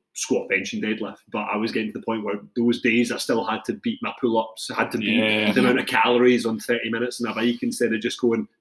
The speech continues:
Speaker 1: "Actually,
Speaker 2: Yeah.
Speaker 1: this is to keep me generally fit."
Speaker 2: Yeah.
Speaker 1: Nowadays that's taken away and just being like, "I'm gonna do what I wanna do on a Saturday, as long as I'm
Speaker 2: Aye.
Speaker 1: sweating and my heart rate's up."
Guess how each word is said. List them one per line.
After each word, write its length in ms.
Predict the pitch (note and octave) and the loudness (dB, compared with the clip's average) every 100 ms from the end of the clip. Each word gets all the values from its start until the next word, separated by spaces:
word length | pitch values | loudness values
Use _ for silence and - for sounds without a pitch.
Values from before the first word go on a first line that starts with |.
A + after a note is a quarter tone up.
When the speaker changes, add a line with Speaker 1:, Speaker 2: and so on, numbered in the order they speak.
| _ | _
Speaker 1:
"Actually, 260 | A2 G#2 A#2 | 0 2 4
Speaker 2:
Yeah. 40 | A#2+ | 4
Speaker 1:
this 120 | C3+ | 2
is 120 | A#2 | 0
to 120 | A#2 | -4
keep 200 | - C#3 | -2 0
me 160 | A#2 G#2 | 0 -2
generally 500 | - G#2+ G#2+ G#2 G2+ | 0 0 0 -2 -4
fit." 280 | - A2+ - - - - | -2 -2 -2 -16 -20 0
Speaker 2:
Yeah. 160 | G#2 | 0
Speaker 1:
Nowadays 460 | A2+ A2+ A2+ A#2+ A#2 | 4 2 6 6 6
that's 260 | A#2 A2+ - | 2 -2 2
taken 280 | A#2+ A2+ | 2 2
away 280 | G#2+ G#2 A#2 | -2 0 0
and 100 | G#2+ | 0
just 200 | G#2+ G#2 | -4 -2
being 120 | A#2 | -2
like, 180 | G#2+ G2+ - _ G#2+ | -2 -8 -12 _ -4
"I'm 120 | B2+ | 0
gonna 160 | A#2 | 0
do 160 | G#2+ A2 | 0 0
what 100 | - G2 | 0 -2
I 20 | |
wanna 220 | G#2+ G2+ | -2 -4
do 140 | G#2+ | 0
on 80 | A#2+ | 0
a 40 | B2 | -2
Saturday, 460 | B2 A#2 - G2 | -6 -8 -6 -4
as 100 | G2+ | 0
long 140 | B2 B2 | 2 4
as 100 | F#2+ | 2
I'm 60 | |
Speaker 2:
Aye. 40 | G#2+ | 0
Speaker 1:
sweating 400 | - G#2+ - A#2 | 0 -2 -2 -4
and 100 | G#2 | -2
my 80 | G#2 | -2
heart 200 | A2 G#2+ | -4 -6
rate's 240 | A2 - | -10 -8
up." 200 | A2+ G#2 | -10 -12